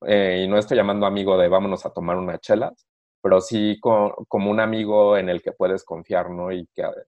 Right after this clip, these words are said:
y que puedas decirle cualquier cosa sin miedo a ser juzgado o sin miedo a ser, eh, criticado.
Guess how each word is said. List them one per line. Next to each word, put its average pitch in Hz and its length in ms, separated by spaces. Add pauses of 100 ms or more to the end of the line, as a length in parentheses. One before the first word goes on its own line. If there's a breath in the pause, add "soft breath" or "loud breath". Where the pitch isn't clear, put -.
(340)
y 98 120
que 90 160
puedas 98 360
decirle 92 540
cualquier 87 420
cosa 127 420
sin 92 260
miedo 92 280
a 92 80
ser 92 200
juzgado 104 680 (320)
o - 100
sin 92 220
miedo 92 440
a 85 100
ser, 87 420 (380)
eh, 85 420
criticado. 87 800